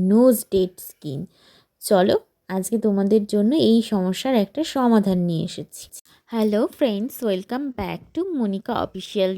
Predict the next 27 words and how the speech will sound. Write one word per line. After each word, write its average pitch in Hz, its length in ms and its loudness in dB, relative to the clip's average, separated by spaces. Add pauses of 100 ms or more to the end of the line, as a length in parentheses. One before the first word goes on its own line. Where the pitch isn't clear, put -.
ডেইলি 180 260 -6 (120)
vlog 190 300 -8 (100)
and 190 180 -2
beauty 175 340 -6
টিপসে - 340 -4 (100)
তোমাদেরকে 214 460 -6 (260)
অনেক 277 460 -2 (120)
অনেক 185 180 -8 (100)
স্বাগত। - 320 -12 (560)
আজকে 220 300 -4
তোমাদের 190 400 -2
জন্য 185 160 -6 (140)
নিয়ে 180 220 -6
এসেছি 247 260 -10 (180)
একটা - 260 -10 (260)
নতুন 220 360 -2
হ্যাক। - 160 -20 (220)
তার 190 220 -10
জন্য 208 140 -6 (120)
কি, 523 80 -2 (600)
নাকের 208 440 -2
সাইডে 214 300 -2 (120)
আমাদের 190 280 -6 (100)
যে 214 60 0 (140)
ডেড 196 160 -2 (140)
স্কিন 262 260 -4 (140)
থাকে, 190 260 -6